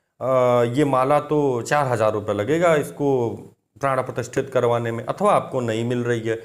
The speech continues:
योग्य ब्राह्मण नहीं है, तो उस कंडीशन में आप क्या करेंगे? शॉर्टकट है, परमानेंट इलाज नहीं है। पेट दर्द हो रहा है आपका तो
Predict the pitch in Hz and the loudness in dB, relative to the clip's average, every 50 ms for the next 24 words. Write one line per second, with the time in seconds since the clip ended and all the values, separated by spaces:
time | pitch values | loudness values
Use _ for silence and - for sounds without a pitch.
0 | - - _ _ _ _ 117 120 147 170 170 170 160 151 - 127 123 120 117 120 | -14 -20 _ _ _ _ 0 2 4 4 4 4 2 2 2 2 2 2 2 0
1 | 127 127 127 127 127 127 127 139 135 180 190 190 175 - 151 135 123 120 120 - | 0 0 0 -2 -2 -2 -2 -4 -2 -2 -4 -2 0 0 0 0 0 -4 -4 -4
2 | 127 123 117 113 107 101 - - 101 95 - - 95 92 90 92 92 92 92 - | -4 -2 -2 -2 -2 -2 -4 -8 -8 -8 -8 -10 -12 -12 -12 -14 -16 -16 -18 -20
3 | _ _ _ _ _ _ _ _ - - 208 226 220 - - 262 262 254 220 226 | _ _ _ _ _ _ _ _ -2 -2 0 0 -2 0 0 0 0 2 0 -2
4 | 247 240 - - - _ _ _ _ _ _ _ _ 160 147 151 165 180 220 254 | -2 -2 -6 -14 -20 _ _ _ _ _ _ _ _ 2 2 4 2 2 2 2
5 | 269 254 254 220 165 143 143 143 135 135 123 120 117 143 170 - 95 90 85 - | 0 0 0 0 2 2 2 2 0 -2 -4 -4 -6 -6 -8 -8 -8 -10 -12 -14
6 | - _ _ _ _ _ _ _ _ - 143 165 175 175 180 - - 151 165 170 | -18 _ _ _ _ _ _ _ _ 0 2 2 2 2 -2 2 2 4 4 4
7 | 165 - 151 120 123 139 156 156 151 151 147 147 143 139 135 135 - - 160 175 | 2 2 0 0 0 0 0 2 2 2 2 4 4 4 2 0 -2 0 0 2
8 | 190 170 196 214 214 196 - - | 2 2 0 0 0 0 -2 -6